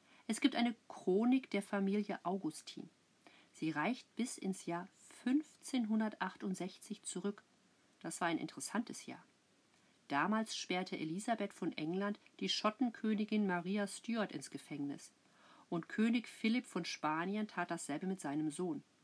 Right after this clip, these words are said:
Don Carlos. Herzog Alba ließ in Brüssel die Grafen Egmont und Horn hinrichten. Pieter Bruegel malte sein Bild Die Bauernhochzeit. Und mein Vorfahre Hans Augustin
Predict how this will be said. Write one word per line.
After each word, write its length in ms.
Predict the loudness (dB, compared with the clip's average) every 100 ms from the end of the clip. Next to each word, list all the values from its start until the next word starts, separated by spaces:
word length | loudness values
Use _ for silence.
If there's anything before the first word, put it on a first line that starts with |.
| -8
Don 180 | -6 -6
Carlos. 560 | -4 -4 -4 -6 -10 -20 _ _ _ _ _ _ _ _ 0
Herzog 440 | 4 4 2 0 2
Alba 380 | 4 4 2
ließ 200 | 2 0
in 160 | 0 -2
Brüssel 460 | 2 2 4 0 0 _ _
die 120 | -6
Grafen 440 | 0 4 4 2 -2
Egmont 520 | -2 0 0 2 -2 _ _
und 240 | -4 -4 -6 -10
Horn 380 | -4 0 2 2
hinrichten. 680 | 0 -2 -2 -6 -8 -6 -6 -8 _ _ _ _ _ _ -20
Pieter 380 | -20 -2 2
Bruegel 640 | 2 2 2 2 2 2 0 _ _
malte 340 | 6 6 6
sein 220 | 2 2 4
Bild 260 | 2 2 -4 -8
Die 60 |
Bauernhochzeit. 960 | -2 0 0 -4 -10 -12 -10 -10 -10 -16 _ -20 _
Und 260 | -6 -4 0
mein 320 | 2 4 2
Vorfahre 840 | 2 2 2 0 -2 -2 -2 0
Hans 320 | 6 6 4 0
Augustin 680 | 2 2 0 -2 -2 0